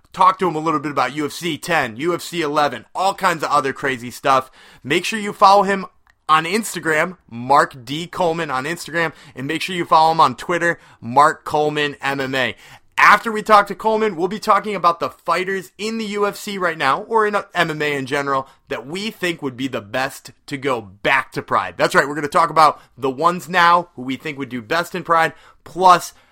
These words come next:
Dave will count down his five favorite things about Pride. That's right, his five favorite things about Pride. So we're gonna jam that into one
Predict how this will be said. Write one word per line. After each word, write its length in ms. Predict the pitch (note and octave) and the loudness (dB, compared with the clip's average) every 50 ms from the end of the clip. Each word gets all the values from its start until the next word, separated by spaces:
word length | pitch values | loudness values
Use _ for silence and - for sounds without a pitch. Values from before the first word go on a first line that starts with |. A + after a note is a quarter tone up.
| _ B2 A2+ G#2+ G2+ F#2 | _ -20 -20 -20 -14 -6
Dave 340 | F#2+ D3 D3+ E3+ F#3 E3+ D3 | -2 0 2 2 2 0 -2
will 160 | E3 E3+ E3 | -6 -8 -6
count 320 | - E3 D#3+ D#3 C#3+ C#3 | 0 4 4 4 4 2
down 320 | C3 A#2 A2 G#2 G2+ G2+ - _ | 0 0 0 0 -2 -6 -12 _
his 260 | A2 A#2+ B2+ A#2 - | -10 -10 -10 -8 -10
five 600 | - - - _ - C#3+ C3+ D3 D3+ D#3 D#3+ - | -14 -18 -6 _ 4 6 8 8 6 6 4 -2
favorite 640 | - - - - D#3+ D#3+ D#3+ D#3+ C3+ D#3+ E3 D3+ - | -8 -18 -10 -4 0 2 2 2 2 0 -2 -2 -2
things 360 | - D#3+ C#3+ C#3 C#3 B2 A2+ | -4 -4 -4 -4 -4 -6 -8
about 280 | C3 B2 B2 A#2+ A#2+ - | -4 0 0 0 0 0
Pride. 320 | - B2+ A2 F#2+ E2+ E2 - | 0 0 0 0 0 -4 -6
That's 200 | A#2 B2+ B2+ D3+ | -6 -6 -2 -2
right, 180 | C#3+ A#2 - | -2 -2 -4
his 220 | - - B2 A2+ - | -6 -12 -14 -14 -14
five 440 | - - - D3+ C#3 C#3 C#3+ C#3+ - | -10 -2 4 6 6 6 4 2 0
favorite 300 | - D3+ C#3+ C#3+ C#3+ C3+ | 0 0 2 2 0 -4
things 220 | D3 C#3 B2+ C3 | -6 -8 -6 -2
about 180 | C3+ C3+ B2+ - | 0 0 0 2
Pride. 280 | D3 D3 C3+ C3+ - - - - _ | 2 2 2 2 -2 -8 -20 -20 _
So 100 | - D#3 | -10 -6
we're 80 | F3+ G3+ | 0 0
gonna 140 | G3 F3 C#3 | 0 0 0
jam 300 | A#2+ D#3 F3 F3 E3+ E3+ | 0 0 0 0 0 0
that 200 | E3 D3+ - - _ - | 0 -2 -2 -6 _ -18
into 220 | D3+ B2+ - D#3+ | -16 -14 -12 -12
one 420 | C#3+ B2 C3+ D#3+ E3+ E3 E3 D3+ | -12 -10 -6 -4 -4 -4 -4 -6